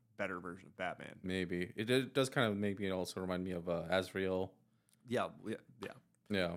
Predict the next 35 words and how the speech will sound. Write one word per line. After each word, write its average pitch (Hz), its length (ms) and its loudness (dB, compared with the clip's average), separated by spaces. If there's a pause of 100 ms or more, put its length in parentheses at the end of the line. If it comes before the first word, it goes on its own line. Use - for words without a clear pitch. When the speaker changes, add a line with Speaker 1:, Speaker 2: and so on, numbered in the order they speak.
Speaker 2:
Though 120 200 8
that 135 140 10
one 135 100 4
was, 113 180 4
he 143 60 8
Speaker 1:
Azrael's 131 320 4
from 104 220 -6
Saint 98 240 -4
Dumas, 92 460 -6
right? 87 220 -6 (480)
Speaker 2:
I - 40 -12
think, 156 200 -8
yeah, 151 240 4
yeah, 107 320 6
yeah. 104 120 2
Speaker 1:
Yeah. 110 160 4
Speaker 2:
And, 107 160 2
and, 120 220 6
like, 107 240 4
but 120 120 8
Azrael, 135 380 8
he 107 180 0
brought 107 260 8
into 101 360 2
the 87 100 -4
fold, 90 460 -2
and 90 120 0
this 95 180 0
is, 92 240 -4
like, 90 160 0
something 92 280 -6
that's 87 140 -8
gonna 95 180 -2
happen, 90 420 -2 (160)
Speaker 1:
Right. 80 160 -4